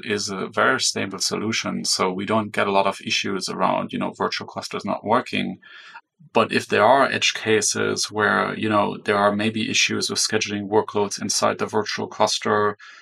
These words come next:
or you have things like, you know, f-, recently we had things like, you know, f-, people wanna use volume snapshots or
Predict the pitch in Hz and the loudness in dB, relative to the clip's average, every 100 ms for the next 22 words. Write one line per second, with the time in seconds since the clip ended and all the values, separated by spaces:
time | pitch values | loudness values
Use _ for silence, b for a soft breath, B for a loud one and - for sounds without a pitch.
0 | B 113 107 98 107 107 - 113 107 98 | B 0 2 2 0 0 -4 0 0 0
1 | 101 98 - 113 101 - - - 120 117 | -2 -2 -2 -2 -2 -4 -12 -2 0 2
2 | 104 101 98 95 - 101 98 95 95 - | 0 -2 -2 -2 -4 -6 -2 0 -2 -6
3 | 95 90 92 - - _ - 113 98 98 | -2 -2 -2 -8 -20 _ -4 -2 2 0
4 | 95 92 95 92 - - b b b - | 0 -4 -6 -6 -4 -6 b b b -2
5 | 107 107 104 - 107 98 - - 101 92 | 2 2 2 -2 0 2 2 2 0 0
6 | 95 - 104 98 90 | -4 -8 -6 -4 -4